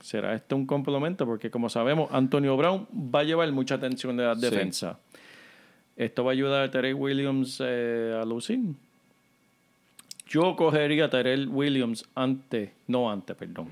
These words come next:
Speaker 1: Yo me enfocaría más en coger a Terrell Williams que coger a Antonio Brown, porque siempre va a haber un loco que va a querer coger a Antonio Brown temprano.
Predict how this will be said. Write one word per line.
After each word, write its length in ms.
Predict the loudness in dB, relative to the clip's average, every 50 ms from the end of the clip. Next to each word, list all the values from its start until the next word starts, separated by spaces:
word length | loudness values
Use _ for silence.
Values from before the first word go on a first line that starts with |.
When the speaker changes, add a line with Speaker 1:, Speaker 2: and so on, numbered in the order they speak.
| -16 -20 -20 -20 -20 -20 -20 -20 -20 -20 -20 -20 -20 -20 -20 -20 -20 -20 -10 -2
Speaker 1:
Yo 120 | 0 2
me 80 | 2 2
enfocaría 560 | 2 2 0 2 2 2 2 2 2 2 0
más 340 | 2 0 0 -2 -2 -6 -12 -8 _
en 180 | -2 -2 -2 -2
coger 380 | -2 -2 -2 0 0 2 2
a 80 | 2 2
Terrell 240 | 0 0 2 0 0
Williams 400 | 0 0 0 0 0 -2 -2 -4
que 140 | -6 -8
coger 200 | -6 -6 -6 -6
a 60 | -4 -6
Antonio 340 | -4 -4 -4 -4 -2 -4
Brown, 240 | -4 -4 -4 -6 -8 -8
porque 280 | -10 -10 -8 -8 -10
siempre 280 | -8 -6 -6 -4 -2 -2
va 100 | 0 0
a 20 |
haber 180 | 0 0 0 0
un 180 | 0 0 0
loco 300 | 0 0 0 0 -2 -2
que 100 | -2 0
va 120 | 0 0 0
a 40 | 0
querer 220 | 0 0 0 0
coger 400 | 0 0 0 2 2 0 0 0
a 60 | -2
Antonio 340 | -2 -2 -2 -2 -2 0 0
Brown 220 | 0 0 -2 -2 -2
temprano. 640 | -2 -2 -2 -2 0 0 0 0 0 0 -2 -6